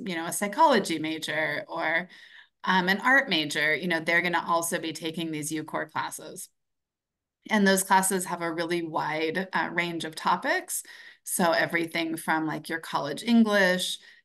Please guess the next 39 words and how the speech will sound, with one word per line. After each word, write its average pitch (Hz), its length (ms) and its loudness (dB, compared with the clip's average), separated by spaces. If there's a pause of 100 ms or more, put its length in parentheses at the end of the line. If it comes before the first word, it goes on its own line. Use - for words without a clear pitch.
to 156 380 -2
a 156 80 0
natural 156 500 -2
science, 185 1000 2
an 160 240 -2
art 180 320 2
class. 160 720 2 (300)
That's 190 200 0
also 190 260 0
where 185 120 4
you're 175 120 0
gonna 170 200 -2
see 180 180 -2
the 165 120 -4
Jesuit 156 460 -2
mission 190 360 0
of 208 180 -2
the 208 80 0
school 208 420 0
really 202 280 2
coming 202 340 -2
through. 202 460 2
There's 156 180 -2
gonna 156 220 -6
be 165 160 -6
one 165 260 -2
theolo-, 190 500 2
actually 185 280 -6
two 214 260 -2
theology 196 640 2
classes. 185 640 0
There's 151 200 -8
a, 156 120 -10 (180)
a 165 240 -6
philosophy 190 680 2
class 175 380 -2
along 170 280 -4
the 160 80 -6
way. 160 300 -4